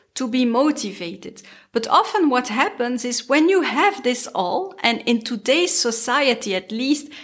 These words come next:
in our part of the world, the most people have enough money to eat, they have relationships, they have a form of, uh, self-worth and recognition, they have learned a lot,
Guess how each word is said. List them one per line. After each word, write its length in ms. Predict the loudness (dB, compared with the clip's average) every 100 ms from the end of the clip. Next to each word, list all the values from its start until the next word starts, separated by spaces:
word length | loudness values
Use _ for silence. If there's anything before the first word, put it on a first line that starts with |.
| -10
in 180 | -2 2
our 280 | 4 4 0
part 420 | -2 -4 -4 -4
of 160 | -6 -4
the 100 | -4
world, 500 | 0 2 2 0 -4 -14 -20 _ -4
the 100 | 0
most 600 | 2 4 4 2 -2 -8
people 480 | -2 0 2 2 2
have 420 | 0 0 0 -6 -20 _ _ -2
enough 500 | 2 4 2 0 -2
money 460 | 0 0 0 -4
to 220 | -8 -12 -12
eat, 580 | -6 -4 -2 -2 -4 -10 -14 -20 _ _
they 180 | 0 0
have 460 | 2 2 0 -2 -10 _
relationships, 1200 | -10 -4 0 2 2 2 2 2 0 -2 -4 -8 -10 -20 _ _ 0
they 140 | 2
have 320 | 2 2 2
a 80 | 0
form 540 | -6 -4 0 0 -2 -4
of, 360 | -6 -8 -14 -20 -12
uh, 400 | -8 -6 -6 -6
self-worth 880 | -2 0 0 -2 -4 0 0 0 -6
and 220 | -4 -2
recognition, 920 | 0 -2 -4 -2 0 2 2 2 2 0 -6 -20 -4
they 120 | 0
have 320 | 2 2 0
learned 460 | 0 2 4 2 0
a 120 | -2
lot, 400 | 2 2 0 -6